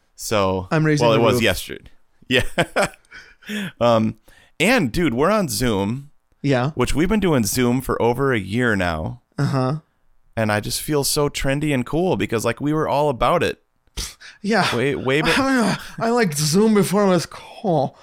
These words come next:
Speaker 2: Now, if only
Speaker 1: Yeah.
Speaker 2: I could go back to before the pandemic and put some money on the Cubbies.
Speaker 1: <laughs> Put some,
Speaker 2: We use
Speaker 1: put some
Speaker 2: Zoom.
Speaker 1: money on the Zoom.
Speaker 2: Yeah.
Speaker 1: Right.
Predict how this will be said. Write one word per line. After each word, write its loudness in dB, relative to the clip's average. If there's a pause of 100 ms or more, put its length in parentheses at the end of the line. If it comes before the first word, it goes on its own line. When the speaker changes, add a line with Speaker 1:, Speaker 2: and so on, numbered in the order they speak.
(280)
Speaker 2:
Now, 2
if -10
only 2
Speaker 1:
Yeah. 4
Speaker 2:
I 2
could -2
go 2
back 0
to -6
before 0
the 0
pandemic 0
and -4
put -4
some 2
money 4
on 4
the 2
Cubbies. 2 (680)
Speaker 1:
<laughs> - (1120)
Put -6
some, 0
Speaker 2:
We 6
use 2
Speaker 1:
put -4
some 2
Speaker 2:
Zoom. 4
Speaker 1:
money 0
on -4
the -4
Zoom. -4 (280)
Speaker 2:
Yeah. 0
Speaker 1:
Right. 0